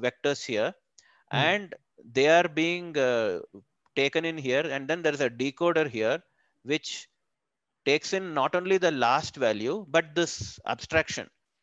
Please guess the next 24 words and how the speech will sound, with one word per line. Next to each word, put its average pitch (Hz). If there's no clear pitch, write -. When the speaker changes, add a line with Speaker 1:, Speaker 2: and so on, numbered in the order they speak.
Speaker 1:
and 139
this 175
Speaker 2:
Hmm. 160
Speaker 1:
abstraction 170
contains 151
all 151
the 151
information 139
about 127
different 123
values, 113
and 143
they 139
are 143
Speaker 2:
Hmm. 143
Speaker 1:
all 170
going 156
in 175
and 143
contributing 127
to 107
X 98
of 90
Y. -